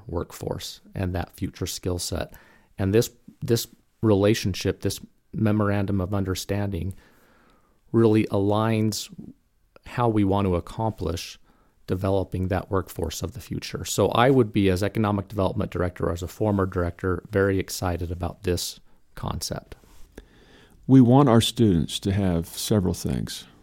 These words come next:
Speaker 2: We want them to have specific skills that help them with what they're doing. And we also want them to have the soft skills such as written communication, oral communication,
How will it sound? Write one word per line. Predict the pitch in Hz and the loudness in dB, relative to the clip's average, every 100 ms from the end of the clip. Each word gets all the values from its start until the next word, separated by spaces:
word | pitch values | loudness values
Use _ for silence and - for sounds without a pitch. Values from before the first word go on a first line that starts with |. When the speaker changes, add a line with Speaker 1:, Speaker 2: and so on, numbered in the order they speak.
| _ - _ _ | _ -20 _ _
Speaker 2:
We | 110 | 2
want | 104 104 113 | 4 4 2
them | 117 | 2
to | 110 | 2
have | 101 95 | 2 0
specific | - - - - - 123 - 127 | -4 -8 -6 -6 -2 0 0 -2
skills | - - - 95 85 87 - | -4 -8 -2 0 0 -4 -6
that | - | -10
help | - 104 - | -4 -6 -4
them | 87 85 87 - _ _ _ _ _ _ - _ _ _ _ | -6 -6 -8 -16 _ _ _ _ _ _ -20 _ _ _ _
with | 101 95 90 - - - | 0 2 0 -6 -16 0
what | 104 - | 2 2
they're | 90 | -2
doing. | 92 85 76 87 - _ _ _ _ - | 0 0 0 -4 -6 _ _ _ _ 2
And | 123 | 6
we | 117 | 6
also | - 127 147 - 135 | 6 6 6 4 0
want | 107 98 92 | 2 0 0
them | 95 | 0
to | 90 | 0
have | 87 90 82 80 82 | -2 0 0 -2 -4
the | - 82 | -2 -2
soft | - - 101 98 | -2 -2 -2 -2
skills | - 92 85 78 - | -4 -2 -2 -2 -4
such | - 92 - | -6 -6 -4
as | 78 - - _ _ _ _ _ _ _ | -4 -6 -10 _ _ _ _ _ _ _
written | 101 110 107 | 4 6 6
communication, | - 104 101 90 - 90 90 - 90 87 | 2 2 4 4 2 0 0 0 0 0
oral | 85 101 101 101 | 2 2 2 0
communication, | - 95 90 87 90 87 - 95 85 82 | 0 2 2 0 0 0 0 -2 0 0